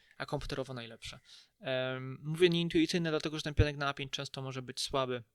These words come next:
w końcówkach, a jednak komputer ocenia to jako najlepsze posunięcie. Podsumowując, polecałbym ruch G cztery, mniej polecałbym ten wariant, ale oczywiście podrzucę po to, żeby nie było takiej sytuacji, że komuś się nie spodoba jeden wariant na pewno niego, żeby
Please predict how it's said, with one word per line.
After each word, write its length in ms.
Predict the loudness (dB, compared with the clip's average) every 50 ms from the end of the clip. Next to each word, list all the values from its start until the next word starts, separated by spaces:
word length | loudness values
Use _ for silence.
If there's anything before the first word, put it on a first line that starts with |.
| _ _ -16
w 60 | -14
końcówkach, 560 | -10 -10 -6 -4 -2 -4 -2 -4 -6 -6 -2
a 100 | -2 -2
jednak 400 | 0 0 -2 -2 -4 -8 -8 -12 _
komputer 320 | -12 -12 -10 -8 -8 -8 -6
ocenia 280 | -6 -8 -10 -10 -12
to 120 | -14 -14 -16
jako 200 | -16 -16 -14 -12
najlepsze 340 | -10 -10 -10 -12 -14 -18
posunięcie. 420 | -12 -10 -10 -10 -10 -14 -16 -16 -18 _ _ _ _ _ _ _ _ _ _ _ _ _ -20 _ _ _ _ _ _ _ _ _ _ _ _ _ _ _ _
Podsumowując, 680 | 0 0 2 2 2 2 8 8 8 8 8 6 2 -2 -4 -14 -20 -20 -20 -20 _ _ _
polecałbym 560 | 12 12 12 12 12 10 6 4 4 2 0
ruch 160 | 0 -2 -2
G 120 | 0 0 0
cztery, 520 | 0 2 6 8 8 10 12 10 10 8 4 _ _ -20 -20 -20 _
mniej 300 | -6 -2 0 2 2 2
polecałbym 460 | 4 4 2 4 4 2 2 2 0 0
ten 160 | 0 2 6
wariant, 240 | 8 8 8 8 8
ale 140 | 8 8 8
oczywiście 500 | 8 6 4 0 0 2 4 4 4 4 2 -4 -16 -20 _ _ _ _ _
podrzucę 540 | 10 10 10 8 0 -4 -4 -2 -2 -4
po 200 | -2 4 4 4
to, 240 | 4 4 -2 -4 -4 -4 _ _ _ -20 -20 _ _
żeby 220 | -6 -6 -4 -2 -4
nie 100 | -4 -2
było 200 | 4 4 4 4
takiej 260 | 4 -2 -4 -4 -2
sytuacji, 520 | -2 -4 0 2 4 4 4 4 -2 -4
że 120 | -4 -4 -6
komuś 280 | -6 -10 -10 -8 -8
się 140 | -8 -8 -8
nie 100 | -10 -12
spodoba 500 | -10 -10 -4 -4 -4 -2 -2 -6 -6 -8 -4
jeden 240 | -2 0 0 0 -2
wariant 220 | -2 -2 -2 -2
na 80 | -4 -6
pewno 180 | -6 -8 -8
niego, 240 | -6 -8 -6 -8 -8
żeby 260 | -10 -10 -12 -14 -14